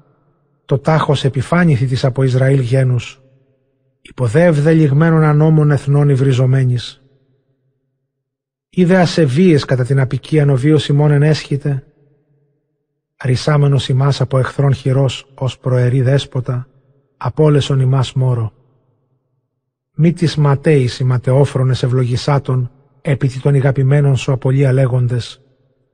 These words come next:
Ουδέ ο Θεός αυτόν ερίσατο αυτούς. Σοι δε ο πάσαν αλκίν και δυναστείαν έχων άπασαν,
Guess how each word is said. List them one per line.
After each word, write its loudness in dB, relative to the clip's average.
Ουδέ 0
ο 2
Θεός 0
αυτόν -2
ερίσατο -2
αυτούς. -10
Σοι -4
δε 2
ο 4
πάσαν 0
αλκίν 0
και -2
δυναστείαν 0
έχων 0
άπασαν, -2